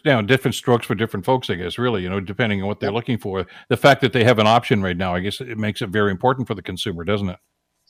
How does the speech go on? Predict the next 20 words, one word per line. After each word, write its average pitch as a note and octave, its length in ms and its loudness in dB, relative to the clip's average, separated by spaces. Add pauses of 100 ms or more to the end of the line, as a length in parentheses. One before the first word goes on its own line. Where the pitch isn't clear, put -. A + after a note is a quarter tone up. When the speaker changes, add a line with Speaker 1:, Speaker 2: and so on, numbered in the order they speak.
(280)
Speaker 2:
Absolutely. D#3+ 760 6
Um, D#3+ 220 2 (240)
there F3+ 220 6
are C4+ 200 8
problems C4+ 540 4
with C#3+ 160 -4
these D3 180 -4
smaller E3+ 420 0
producers, E3 680 -2
uh, A#2 200 -4
and C3 100 -4
I'll C3+ 160 0
be D#3 140 0
frank, G3 360 -2
I've A#2+ 180 2
worked E3 280 0
with D3 180 -2
many F#3+ 300 0
of C#3 80 -2
them. F#2 140 -8